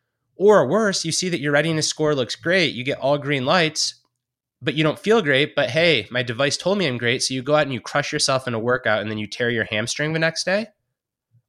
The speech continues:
or you burn out at work. So there's the real potential for harm, we both know multiple people in our life. So if you're listening and you think we're talking about you,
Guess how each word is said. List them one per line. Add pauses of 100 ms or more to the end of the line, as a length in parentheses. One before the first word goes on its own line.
or
you
burn
out
at
work. (1300)
So (320)
there's
the
real
potential
for
harm, (680)
we
both
know (100)
multiple
people
in
our
life.
So
if
you're
listening (160)
and
you
think
we're
talking
about
you,